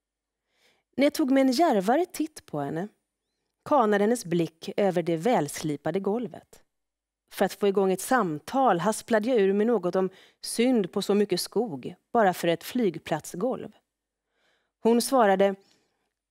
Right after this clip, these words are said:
"Jag har hört att man vid byggandet av flygplatser måste offra ett levande väsen, för att det inte ska bli någon katastrof."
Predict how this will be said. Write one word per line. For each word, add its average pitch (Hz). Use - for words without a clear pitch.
"Jag 220
har 240
hört 247
att 254
man 233
vid 214
byggandet 202
av 196
flygplatser -
måste 226
offra 233
ett 175
levande 175
väsen, 208
för -
att 202
det 233
inte 185
ska 196
bli 185
någon 175
katastrof." -